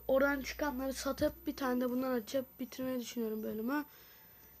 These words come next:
Hemen bir tane Special Pack'ten açtım Legend. Rui Costa, Costa, Rui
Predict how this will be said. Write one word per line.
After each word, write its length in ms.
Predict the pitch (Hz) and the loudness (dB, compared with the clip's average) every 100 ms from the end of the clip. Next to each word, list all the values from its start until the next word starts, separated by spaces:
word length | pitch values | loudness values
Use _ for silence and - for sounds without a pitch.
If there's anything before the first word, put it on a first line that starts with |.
| - | -6
Hemen 540 | 302 311 285 277 240 | 0 2 2 0 2
bir 180 | 311 277 | 2 4
tane 380 | 277 269 277 269 | 4 4 4 0
Special 540 | - 294 269 - 269 | 0 0 0 -2 -4
Pack'ten 520 | 254 269 269 - 254 - - | -2 0 0 -2 -6 -4 4
açtım 640 | 381 381 - - 370 320 | 8 10 10 10 12 12
Legend. 500 | 311 320 214 233 208 - - - - - - - - - - - - - - - - - - - - - - - - - - - - - - - - - | 12 12 12 2 2 -6 -16 -20 -20 -20 -20 -20 -20 -20 -20 -20 -20 -20 -20 -20 -20 -20 -20 -20 -20 -20 -20 -20 -20 -20 -20 -20 -20 -20 -20 -20 -20 2
Rui 360 | 302 381 392 302 - | 12 12 12 10 12
Costa, 720 | 466 453 - - - 359 311 226 | 12 12 12 -4 0 2 0 2
Costa, 640 | - 403 349 - 320 294 285 | 6 6 4 0 0 2 2
Rui 200 | 339 | 4